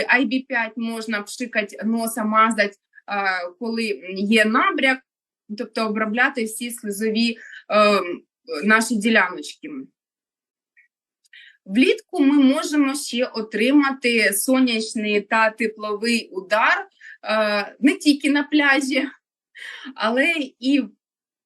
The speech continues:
побувши на сонечку більше, ніж тридцять хвилиночок, чи в задухі, десь у приміщенні, чо-, когось чи чогось чекаючи,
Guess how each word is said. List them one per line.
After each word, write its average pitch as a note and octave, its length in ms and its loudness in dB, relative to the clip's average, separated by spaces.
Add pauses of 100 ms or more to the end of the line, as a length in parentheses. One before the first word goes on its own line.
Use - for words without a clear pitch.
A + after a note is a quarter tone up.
(120)
побувши C#4 560 -2
на B3+ 160 2
сонечку C#4+ 760 -4
більше, A3+ 560 2
ніж A3+ 300 4
тридцять A3+ 480 0
хвилиночок, C4 840 -2
чи C4 240 6
в - 20 2
задухі, B3 720 2 (140)
десь B3 340 0
у A3+ 80 -4
приміщенні, B3 920 -2 (140)
чо-, C4 340 -6
когось C4 420 0
чи G#3+ 100 -12
чогось A#3 400 -6
чекаючи, E4+ 720 -6